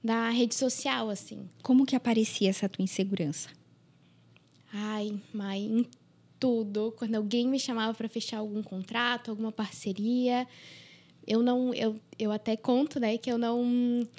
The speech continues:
Speaker 1: eu não conseguia abrir as mensagens. Eu demorava semanas pra responder uma mensagem tão nervosa, assim, insegura que eu ficava. Não,
Speaker 2: Aham.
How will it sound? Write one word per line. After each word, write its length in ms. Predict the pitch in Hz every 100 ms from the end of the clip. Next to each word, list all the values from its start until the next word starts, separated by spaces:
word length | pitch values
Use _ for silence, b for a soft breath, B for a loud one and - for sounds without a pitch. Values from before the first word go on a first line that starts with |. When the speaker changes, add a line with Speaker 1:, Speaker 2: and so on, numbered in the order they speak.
| B -
Speaker 1:
eu 60 |
não 80 | 240
conseguia 340 | 269 254 247
abrir 240 | 269 247 311
as 100 | 285
mensagens. 560 | 247 233 226 185 196
Eu 80 | 208
demorava 440 | 226 269 320 381 370 - _ _ -
semanas 720 | - 370 415 330 349 359 294
pra 120 | 254
responder 380 | 277 277 262 254
uma 100 | 262
mensagem 440 | 269 262 262 247 254 -
tão 380 | 277 285 349 370
nervosa, 680 | 285 294 277 247 240 269
assim, 220 | 269 269 269
insegura 500 | - 277 269 370 359
que 100 | 302
eu 60 |
ficava. 500 | 269 - 233 196 208
Não, 300 | 214 220 233
Speaker 2:
Aham. 500 | 208 196 196 202 240